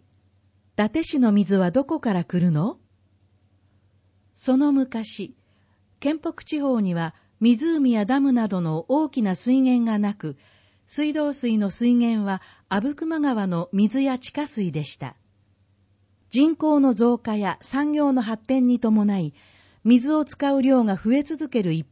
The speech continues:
方、都市発展が進み、阿武隈川の水質は次第に悪化。地下水も減り、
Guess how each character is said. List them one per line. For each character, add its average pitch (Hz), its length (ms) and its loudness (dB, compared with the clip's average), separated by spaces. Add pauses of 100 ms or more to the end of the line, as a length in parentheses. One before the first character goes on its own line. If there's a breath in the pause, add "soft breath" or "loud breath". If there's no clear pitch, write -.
方、 170 300 0 (480 soft breath)
都 240 120 0
市 294 140 -6
発 330 220 -8
展 180 240 -2
が 160 120 -2
進 180 320 -4
み、 165 180 -4 (320 soft breath)
阿 220 120 -2
武 285 120 0
隈 285 240 0
川 226 220 0
の 185 120 -2
水 226 280 -2
質 - 280 -8
は 196 220 -2
次 - 220 -10
第 254 240 2
に 240 140 0
悪 156 200 -8 (160)
化。 - 160 -6 (800)
地 - 120 -10
下 196 160 -2
水 220 260 -2
も 165 140 0
減 165 240 -4
り、 165 160 -6